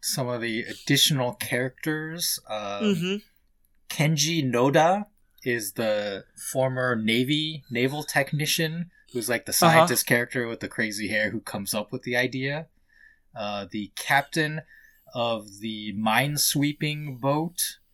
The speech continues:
Speaker 1: is, uh, Akitsu Yoji, although most of the characters just refer to him as Captain. I had to, I had
Speaker 2: Yep.
Speaker 1: to look up his character name. But he, he's a fun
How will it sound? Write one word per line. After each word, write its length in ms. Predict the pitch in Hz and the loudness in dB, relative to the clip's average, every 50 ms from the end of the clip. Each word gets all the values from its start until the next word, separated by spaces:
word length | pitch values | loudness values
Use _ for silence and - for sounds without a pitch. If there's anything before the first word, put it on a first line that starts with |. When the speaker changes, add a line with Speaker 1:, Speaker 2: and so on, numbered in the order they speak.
| _ _ _ _ _ _ - | _ _ _ _ _ _ -12
Speaker 1:
is, 460 | 113 113 110 110 107 104 101 98 - | -10 -8 -6 -6 -6 -6 -4 -4 -4
uh, 580 | 110 104 101 98 98 98 98 95 95 95 98 98 - _ _ - - - - - _ - - | -4 -4 -6 -8 -8 -10 -10 -10 -10 -10 -10 -12 -14 _ _ -20 -20 -20 -20 -20 _ -8 -6
Akitsu 680 | 113 117 - - 147 139 - - - 156 143 135 135 143 139 123 | -6 -6 -4 -6 -8 -4 -2 -2 0 0 0 0 0 -2 -2 0
Yoji, 600 | 113 123 135 147 143 139 151 165 175 190 196 - | 0 2 2 2 0 0 -2 -2 -4 -4 -6 -4
although 260 | 143 139 131 131 123 | -2 0 2 2 2
most 300 | 120 139 156 165 160 - | 4 6 4 4 4 4
of 60 | - 151 | 2 0
the 80 | 143 | 2
characters 480 | - - 135 127 - - 127 110 104 98 | 4 4 4 4 4 0 -4 -4 -4 -6
just 180 | 120 107 - - | -6 -6 -4 -6
refer 280 | 107 - - 113 107 | -6 -8 -6 -6 -6
to 80 | 98 101 | -6 -6
him 100 | 101 98 | -6 -6
as 120 | 90 - - | -6 -8 -8
Captain. 540 | - - 98 85 - - 127 120 131 143 - _ _ _ - | -4 -4 -4 -4 -4 -6 -6 -6 -6 -8 -12 _ _ _ -10
I 80 | - - | -6 -4
had 120 | 208 202 | -4 -4
to, 140 | 202 202 - | -6 -8 -6
I 80 | - 127 | -2 2
had 60 | 139 | 4
Speaker 2:
Yep. 80 | 160 160 | 4 4
Speaker 1:
to 40 | 131 117 | 4 4
look 240 | 120 131 127 - | 2 0 0 0
up 160 | 123 110 107 - | -2 -4 -2 -4
his 140 | 98 90 | -6 -6
character 420 | - - - 101 95 - - 95 90 87 | -4 -4 -2 -4 -4 -4 -8 -12 -10 -10
name. 280 | 87 85 82 80 - _ _ _ - - _ - | -8 -10 -10 -12 -14 _ _ _ -20 -20 _ -6
But 160 | - 123 127 | -2 -2 0
he, 280 | - - 185 196 196 180 | 2 2 2 2 2 0
he's 340 | 127 - - 175 190 170 165 | -4 0 2 2 4 6 4
a 80 | 131 | 4
fun 840 | - - - - - 131 123 123 120 120 117 113 113 110 110 107 | 2 0 -4 2 4 4 4 6 4 2 0 -4 -6 -8 -10 -14